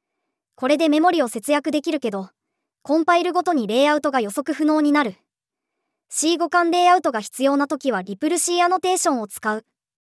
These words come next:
ニッチ最適化っていうのも面白い。ラストは型が絶対に保持しないビットパターン。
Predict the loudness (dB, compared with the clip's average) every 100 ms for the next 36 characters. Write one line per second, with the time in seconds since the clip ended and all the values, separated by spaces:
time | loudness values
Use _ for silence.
0 | _ _ _ _ _ _ -2 -2 -4 -4
1 | -2 -2 -4 -4 -4 -4 _ _ -2 0
2 | 0 0 -2 -6 -4 -2 -2 -4 _ _
3 | _ _ _ _ _ _ _ -2 0 0
4 | 0 -2 -4 0 0 2 -2 -4 -2 0
5 | 2 0 -2 0 0 -2 -4 -6 -4 -2
6 | 2 2 2